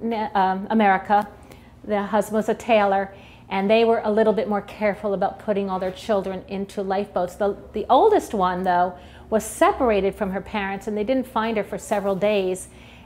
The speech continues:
Um, and she was fortunately safe, go to the next one, in the arms of a Red Cross, uh, nurse, and they did locate her, and then they all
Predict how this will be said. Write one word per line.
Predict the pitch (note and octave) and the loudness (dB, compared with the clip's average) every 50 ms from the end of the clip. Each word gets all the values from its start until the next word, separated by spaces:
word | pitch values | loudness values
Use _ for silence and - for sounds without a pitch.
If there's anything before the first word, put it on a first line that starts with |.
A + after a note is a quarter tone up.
| - - | -12 -8
Um, | - F#3 F3+ F3+ F3+ F3 F#3+ - | -6 -4 -4 -4 -4 -6 -8 -10
and | - G3 F#3+ | -10 -10 -10
she | - - - A3 A3 | -10 -6 -2 -2 0
was | A3 F#3+ G3 F#3+ F#3 F#3 F#3 F#3 - - - - - - - - - - | 0 0 0 -2 -2 -2 -4 -6 -10 -18 -20 -20 -20 -20 -20 -20 -16 0
fortunately | - B3+ B3+ C4 C4 C4 B3+ A3+ - - G#3+ A3+ | 4 4 4 4 4 2 0 0 0 0 0 -2
safe, | A3 - - A3+ F#3 F3+ F#3 A3+ - - - - - - - - - - - - - - | -2 0 0 2 2 2 0 -2 -4 -10 -18 -20 -20 -20 -20 -20 -20 -20 -20 -20 -20 -16
go | G3+ - F3+ | -12 -12 -12
to | F3 | -10
the | E3+ D#3+ | -12 -12
next | E3 E3+ - - | -14 -16 -16 -16
one, | - F3 E3+ - - - - - - - - - - - - - - - - | -16 -16 -16 -18 -20 -20 -20 -20 -20 -20 -20 -20 -20 -20 -20 -20 -20 -16 -10
in | - G#3+ G#3+ | -6 -4 -2
the | G#3 G#3 | -2 0
arms | G3+ G3+ G3+ G3+ G3 A#3 | 0 0 -2 -2 -2 -2
of | G3 F#3+ | -2 0
a | G3+ | 2
Red | F#3+ G3+ F#3+ G3 - | 2 2 2 0 -2
Cross, | - - A3 G3 F#3+ F#3+ F#3+ - - - - - - - - - | -4 0 0 2 2 0 -2 -8 -16 -18 -20 -20 -20 -20 -14 -8
uh, | - F#3+ F3+ - E3 F3 F#3+ F3+ | -6 -4 -4 -4 -4 -6 -8 -8
nurse, | G#3+ G#3 G3+ F#3+ F3+ F3+ F3 - - - - - - - - - - | -6 -4 -2 -2 -2 -4 -6 -8 -14 -20 -20 -20 -20 -20 -20 -12 -6
and | A3 G#3+ G#3+ | -2 0 0
they | G3+ | 2
did | G3 G#3 G3+ | 2 2 2
locate | F#3+ G3 F3+ F3 F3+ - F#3+ F3 E3+ | 4 2 2 2 0 -2 -4 -4 -4
her, | G#3 F#3 F3+ F3 | -6 -6 -6 -6
and | F3 F3 F3+ | -6 -6 -8
then | F3 F3+ | -8 -6
they | F3 E3+ | -6 -4
all | E3+ E3 E3+ E3 E3 - - | -4 -2 -4 -4 -6 -8 -14